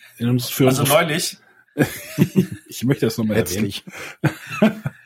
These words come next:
Speaker 1: Äh, für unsere, als wir Fragen gesammelt haben, hat er uns gefragt, äh, mit welchem Spiel haben wir bisher die meiste Zeit verbracht?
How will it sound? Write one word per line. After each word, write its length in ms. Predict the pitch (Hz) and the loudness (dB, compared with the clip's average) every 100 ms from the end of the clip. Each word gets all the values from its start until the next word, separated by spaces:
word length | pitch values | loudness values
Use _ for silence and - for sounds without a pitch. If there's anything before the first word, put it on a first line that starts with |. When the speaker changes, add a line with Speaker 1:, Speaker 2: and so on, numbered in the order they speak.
| _ - - - - - | _ -10 -6 -6 -8 -10
Speaker 1:
Äh, 400 | - 135 131 117 | 0 4 4 2
für 160 | 151 139 | 2 2
unsere, 320 | 139 120 - | 2 0 -2
als 180 | 117 - | -6 -2
wir 220 | 127 123 | 0 0
Fragen 340 | - 139 151 | 0 2 4
gesammelt 420 | 135 117 117 117 | 2 0 -2 -2
haben, 240 | 131 147 180 | -2 0 0
hat 140 | 185 | 2
er 60 | 190 | 2
uns 160 | 180 | 2
gefragt, 480 | 180 180 185 202 - | 0 2 2 2 -4
äh, 400 | 143 156 156 160 | -2 2 2 0
mit 240 | 139 160 180 | -2 0 2
welchem 260 | 233 254 | 4 4
Spiel 340 | 233 - 240 202 | 2 2 2 4
haben 200 | 185 190 | 4 4
wir 120 | 185 | 4
bisher 320 | 175 - 202 | 2 0 0
die 120 | 185 | 2
meiste 380 | 170 185 190 190 | 2 2 0 -4
Zeit 280 | - 285 320 | 0 2 2
verbracht? 540 | 135 107 92 - _ | 0 0 -2 -2 _